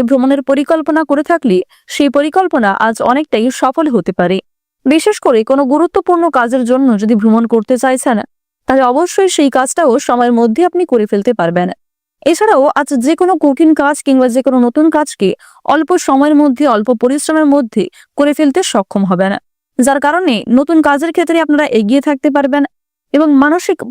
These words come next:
পরিস্থিতিকে কিন্তু খুব সুন্দরভাবে আপনারা এগিয়ে নিয়ে যেতে পারবেন। যে কোনো নতুন কাজের জন্য আপনি যথেষ্ট আগ্রহী থাকবেন, যে কোনো কাজকর্মের ক্ষেত্রে আপনি নিজেকে যথেষ্ট পরিমাণে আজ আপডেট রাখতে সক্ষম হবেন। আপনারা যারা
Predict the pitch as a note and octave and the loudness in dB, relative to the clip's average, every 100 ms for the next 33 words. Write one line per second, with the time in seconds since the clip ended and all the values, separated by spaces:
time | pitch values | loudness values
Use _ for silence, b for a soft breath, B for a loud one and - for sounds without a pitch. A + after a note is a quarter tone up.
0 | - - D4+ E4+ E4 D#4+ E4 D#4 D#4 - | -8 -2 0 0 0 2 2 2 2 0
1 | D4+ - D#4+ D#4 E4 E4 C#4 D4+ D4 E4+ | -2 -2 2 4 4 2 0 -2 -2 -2
2 | - A#3+ G#3+ C4+ A3+ G3+ A3+ C#4+ G3+ E3+ | 0 0 2 2 2 0 -2 0 -2 -2
3 | F3+ F#3+ - _ _ _ _ _ _ _ | -4 -6 -12 _ _ _ _ _ _ _
4 | _ _ - C#4 F4+ G4 G#4 E4+ F4+ F4+ | _ _ 0 2 2 0 0 0 2 2
5 | D4+ C4 D#4+ D#4 E4+ E4+ E4 D4+ A#3+ C4+ | 2 0 0 0 0 0 0 0 0 0
6 | - C4 G3+ G#3 B3 C#4 C#4 C4 A#3+ C4+ | 0 0 0 0 2 2 2 0 0 -2
7 | b b b C#4 E4 F4 D#4+ D4 - D#4 | b b b 0 2 0 0 -2 -2 0
8 | C#4+ C#4 C4+ A#3+ E4+ E4 D#4+ C#4 C#4 C4+ | 2 2 -2 0 -2 2 2 2 2 0
9 | A#3+ C4+ E4+ - D#4 D4 D4 G#3 G3 A#3 | 0 -2 -4 -4 -2 0 2 0 0 -4
10 | - - A3+ B3+ C4+ G#3+ A3 G3+ - G#3 | -4 -4 -2 -4 -2 -4 -2 -4 -2 -2
11 | - G3+ F#3 F#3 F#3+ - _ _ _ _ | 0 -2 0 0 -2 -8 _ _ _ _
12 | _ _ _ _ - C4+ G4 D#4+ A3+ B3 | _ _ _ _ -4 -2 0 0 2 2
13 | C4+ | 0